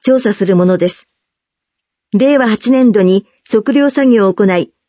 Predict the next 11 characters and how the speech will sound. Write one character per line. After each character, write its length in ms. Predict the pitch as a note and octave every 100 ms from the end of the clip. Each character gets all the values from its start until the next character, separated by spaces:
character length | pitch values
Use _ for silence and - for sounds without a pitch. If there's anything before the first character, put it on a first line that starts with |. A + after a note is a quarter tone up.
| _ _ _ -
令 200 | B3+ C#4
和 120 | A3
九 220 | - B3+
年 220 | C4+ B3+
度 100 | G#3+
に 180 | F#3 F#3+
説 300 | - G3+ B3
明 180 | B3 A3+
会 300 | F#3 D3+ - _ -
及 180 | A3
び 220 | G3 G#3